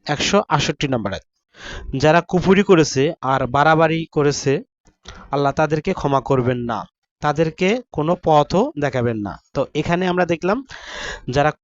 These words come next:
কুফরি করেছে আর বাড়াবাড়ি করেছে, আল্লাহ তাদেরকে ক্ষমা করবেন না, তাদেরকে পথও দেখাবেন না। তো বাড়াবাড়ি কি? আমরা কোরআনে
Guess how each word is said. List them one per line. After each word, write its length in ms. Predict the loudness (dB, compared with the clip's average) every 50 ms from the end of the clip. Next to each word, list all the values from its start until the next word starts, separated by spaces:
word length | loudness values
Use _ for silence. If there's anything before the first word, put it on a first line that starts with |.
| _ _ _ -4
কুফরি 360 | -2 0 4 4 4 4 6
করেছে 420 | 6 4 4 4 0 -4 -8 -10 -12 -12 -14 _ _ _ _ _ _ _ _ -20 _ _ -4
আর 140 | -2 0
বাড়াবাড়ি 440 | 2 2 2 4 4 4 4 4 2
করেছে, 340 | 2 2 0 0 0 -2 -2 -2 -4 -6 _ _ _ _
আল্লাহ 260 | -2 -2 0 0 0
তাদেরকে 400 | 0 0 0 0 -2 -4 -4 -4 -4 -4 -6 _ -12
ক্ষমা 240 | -6 -2 -2 -2 0
করবেন 360 | 0 0 0 0 0 0 0
না, 120 | -2 -4 -4 -6 _ _ _ _ _ _ _ _ _ _ _ _ _ _ _ _ _ 0
তাদেরকে 340 | 0 2 2 2 0 0 -2 0 4
পথও 300 | 6 6 6 8 6 6
দেখাবেন 380 | 4 4 2 -2 -4 -8 -8 -10 -12 -16
না। 100 | -16 -16 -18 -20 _ _ _ _ _ _ _ _ _ _ -20 _
তো 100 | -6 -4
বাড়াবাড়ি 440 | 0 0 2 2 2 0 0 -2 -4
কি? 180 | -4 -4 -4 -4 -4 -6 _ _ _ _ _ _ _ _ -20 _ _ _ -20 -20 -20 _ _ _ -20 -20 _ _ _ _ _ _ _ _ _ _ -4
আমরা 180 | 0 2 2
কোরআনে 440 | 2 6 6 6 6 6 6 4 2